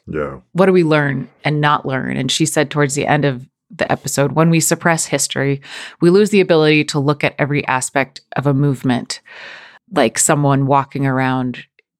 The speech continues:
Speaker 2: in your world with no information."
Speaker 1: Mm-hmm.
Speaker 2: So when we give talks and when we, we're interacting with people, I think something that comes up a lot is, like,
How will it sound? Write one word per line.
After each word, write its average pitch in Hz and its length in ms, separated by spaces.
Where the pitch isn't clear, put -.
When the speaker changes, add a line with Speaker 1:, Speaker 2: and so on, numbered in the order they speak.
Speaker 2:
in 139 120
your 127 160
world 131 440
with 131 120
no 131 300
information." 123 960
Speaker 1:
Mm-hmm. 95 480
Speaker 2:
So 208 180
when 185 180
we 208 120
give 196 220
talks 139 640
and 143 160
when 147 140
we, 151 240
we're 151 180
interacting 143 500
with 135 140
people, 135 300
I 131 120
think 135 220
something 135 300
that 123 120
comes 131 220
up 127 140
a 131 40
lot 131 300
is, 123 180
like, 123 280